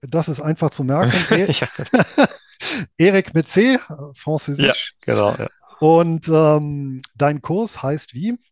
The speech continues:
Speaker 1: wo ich diese Rollstrategien erlernen kann?
Speaker 2: Äh, ja, also auf meiner Seite gibt es einen Bereich Ausbildung und da einen Reiter, äh, Videokurse und da sind die sechs, äh, Videokurse drin, die man buchen kann, wenn man's möchte. Und da ist auch das, äh,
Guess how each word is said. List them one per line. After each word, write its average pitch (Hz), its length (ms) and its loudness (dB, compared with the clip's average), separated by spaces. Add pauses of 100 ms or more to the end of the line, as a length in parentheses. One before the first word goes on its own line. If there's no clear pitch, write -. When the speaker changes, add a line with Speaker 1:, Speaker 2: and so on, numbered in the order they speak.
Speaker 1:
wo 139 340 -8
ich 131 60 -10
diese 139 200 -6
Rollstrategien 143 680 -6
erlernen 131 400 -6
kann? 190 320 -8 (960)
Speaker 2:
Äh, 110 360 2
ja, 107 140 4
also 127 160 2
auf - 80 -4
meiner 120 160 2
Seite 113 240 0
gibt - 160 -10
es 117 140 -6
einen 113 100 -6
Bereich 113 320 2
Ausbildung 139 720 -2 (140)
und 110 240 -6
da 107 140 4
einen 110 120 -2
Reiter, 107 480 2
äh, 110 240 -4
Videokurse 113 800 0
und 107 220 -8
da 104 100 2
sind 101 200 -8
die 98 120 -10
sechs, - 380 -2
äh, 101 320 -2
Videokurse 98 840 0 (120)
drin, 107 800 -4
die 95 120 -8
man 95 380 -6 (420)
buchen 101 500 -2
kann, 98 280 -2
wenn 92 120 -2
man's 92 260 -12
möchte. - 320 -4
Und 95 80 -6
da 95 120 2
ist 98 200 -4
auch 101 140 4
das, - 320 -4
äh, 104 320 -4